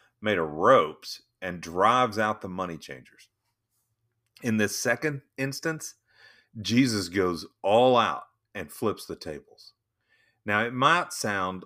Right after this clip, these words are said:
less intense, but these were no ordinary tables. They were big and required some serious force. But before we look deeper into the story, let's look at what happened right before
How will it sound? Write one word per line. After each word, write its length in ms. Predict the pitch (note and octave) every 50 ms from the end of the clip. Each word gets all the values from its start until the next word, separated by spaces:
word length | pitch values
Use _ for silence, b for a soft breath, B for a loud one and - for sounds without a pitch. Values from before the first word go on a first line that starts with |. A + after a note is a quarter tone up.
| _ _
less 420 | - G2 G2+ A2 A2 A2 G#2+ - G#2+
intense, 800 | G2 F2 D#2+ - - - F#2 F#2+ G#2 A2+ B2+ - - - - _ _ _ _ _ _ -
but 260 | G#2 G2+ B2 A#2 A2+
these 240 | G#2+ D3+ F3+ E3 A2+
were 120 | A#2 A2+ A2+
no 180 | A2+ G#2+ G#2
ordinary 460 | G2+ G#2+ A2+ A#2 G#2+ F2+ F2 D#2+ D2+ D2
tables. 580 | - F#2+ F2+ E2 C#2 - G#1 - - - - _ _ _ _ _ _ _ _ _ _ _ _ _ -
They 200 | F2 F2+ B2+ D#3
were 220 | C#3 G#2 E2 D2 - _
big 420 | - G2+ G#2 A2 A2+ A#2+ A2+ A2+ - -
and 160 | F#2 F2 F2
required 460 | E2+ - - - F#2+ F2+ F2+ E2 -
some 160 | - E2 D#2
serious 500 | - - - - C#3 - F#2+ D#2 - -
force. 580 | - _ - G#2 G2+ F2+ C#2 A#1 - - - _ b b b b b b b b b b b b _
But 160 | - A2+ A2+ G#2+
before 420 | F#2+ - - - D3 D#3+ E3 E3
we 380 | C#3+ C#3+ D3 C#3+ C#3 C3+ A2 F2
look 380 | G2+ G#2 A#2 C3+ B2+ G#2 E2 E2
deeper 420 | G2+ G#2 B2 B2 - G#2 G2 G2
into 220 | F#2+ F#2 F2 E2+ E2+
the 160 | D#2 D#2+ C#2+
story, 540 | - - - A2 G#2 F#2+ E2 D#2 C#2+ C#2+ C#2+ b b b b b b b b b b
let's 220 | A2+ A2 - -
look 180 | D3 F3 D#3+ E3+
at 60 | D3
what 180 | C3 B2+ B2+ G#2+
happened 460 | G2 G#2 G#2 G#2 - - E2+ E2 D#2 - _ _
right 380 | - F#2 G2+ A2+ A#2 A#2 G2 F#2+
before 840 | E2+ E2 - - - - - - F3 F#3 F#3 C#3+ G2 C#2+ A1 - -